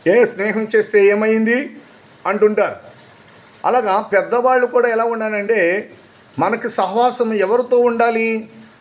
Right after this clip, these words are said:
ఆత్మీయులతో మనం సహవాసం కలిగి ఉండాలి. అయితే ఆత్మీయత లేని వారితో సహవాసం చేయొద్దని అంటలేదు. ఇరవై రెండు సామెతలు ఇరవై నాలుగు ప్రకారంగా జాగ్రత్తగా ఉండాలి,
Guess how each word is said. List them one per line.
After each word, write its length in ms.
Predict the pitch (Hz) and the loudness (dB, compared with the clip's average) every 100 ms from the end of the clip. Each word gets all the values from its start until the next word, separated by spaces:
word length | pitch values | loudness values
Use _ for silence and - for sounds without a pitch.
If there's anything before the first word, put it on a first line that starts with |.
| _ | _
ఆత్మీయులతో 680 | 123 - 214 247 269 269 262 | -4 -4 -4 -2 2 2 2
మనం 220 | 247 240 | 0 -4
సహవాసం 600 | 233 214 190 214 240 240 220 | -6 -6 -4 -4 -4 -4 -4
కలిగి 280 | 214 214 | -2 -2
ఉండాలి. 480 | 214 202 202 180 - - - - - - - - - - - - - | -2 0 2 0 -4 -18 -20 -20 -20 -20 -20 -20 -20 -20 -20 -16 -4
అయితే 600 | 262 269 202 233 233 - - - | -2 2 2 4 2 -2 -10 -4
ఆత్మీయత 500 | 185 - 247 277 277 | -4 -4 -4 0 2
లేని 260 | 269 269 | 6 6
వారితో 360 | 262 254 254 262 | 4 0 2 -2
సహవాసం 580 | 220 214 208 240 220 247 | 0 -6 -4 -8 -6 -6
చేయొద్దని 600 | 214 196 240 220 269 269 | -2 0 2 2 2 0
అంటలేదు. 500 | 262 262 262 262 247 | 0 0 4 4 4
ఇరవై 320 | 240 233 247 | 0 2 4
రెండు 240 | 247 247 | 2 0
సామెతలు 500 | 240 233 233 240 233 | -4 -2 -4 -2 0
ఇరవై 200 | 240 233 | 0 0
నాలుగు 280 | 233 233 226 | 0 -2 -4
ప్రకారంగా 760 | 226 226 220 226 226 226 208 - - - - | -6 -6 -4 -4 -4 -4 -6 -8 -20 -20 -16
జాగ్రత్తగా 840 | 127 175 226 233 226 233 233 220 233 | -2 2 2 0 -2 -2 -2 -2 -2
ఉండాలి, 560 | 226 220 220 220 165 | -2 -2 0 0 -6